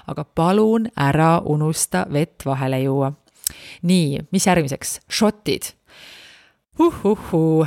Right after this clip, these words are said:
šotid, šotid. Minu elu siis kõige vingemad peod ja kõige hullemad hommikud. Mul pole siin nagu mitte midagi öelda. Äh, lõbusad ajad,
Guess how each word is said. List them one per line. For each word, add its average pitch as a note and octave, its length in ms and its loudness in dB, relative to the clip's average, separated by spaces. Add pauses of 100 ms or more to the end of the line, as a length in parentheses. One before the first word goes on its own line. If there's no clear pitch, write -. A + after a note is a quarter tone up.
šotid, A#3+ 320 -2
šotid. D3 380 -4 (100)
Minu F3+ 160 -2
elu A3+ 300 4
siis D3 180 -6
kõige A3+ 300 2
vingemad E3 500 2
peod C#4 400 2
ja D3+ 220 -2
kõige F#3+ 240 0 (100)
hullemad D3 640 0
hommikud. C#3+ 500 -4 (480)
Mul F3+ 80 0
pole G#3+ 160 4
siin E3 160 -2
nagu D3+ 160 -4
mitte E3+ 320 -2
midagi C#3+ 320 0
öelda. D3 300 2 (340)
Äh, D3 380 0 (260)
lõbusad F3 400 0
ajad, E3+ 300 2